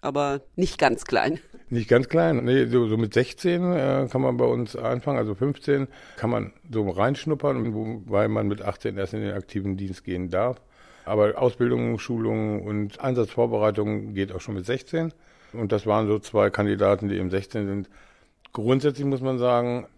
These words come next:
Speaker 2: wird Nachwuchs überall gesucht. Und demografischer Wandel, kultureller Wandel,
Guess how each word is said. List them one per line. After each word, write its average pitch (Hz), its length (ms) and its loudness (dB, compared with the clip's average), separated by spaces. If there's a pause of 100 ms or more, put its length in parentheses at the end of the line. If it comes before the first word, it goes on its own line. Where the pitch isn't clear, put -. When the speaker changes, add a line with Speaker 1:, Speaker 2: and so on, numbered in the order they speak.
Speaker 2:
wird 113 360 0 (220)
Nachwuchs 101 580 -6
überall 131 380 2
gesucht. 131 460 -8
Und 104 300 -10 (260)
demografischer 131 640 4
Wandel, 156 520 6 (360)
kultureller 143 600 4
Wandel, 139 600 4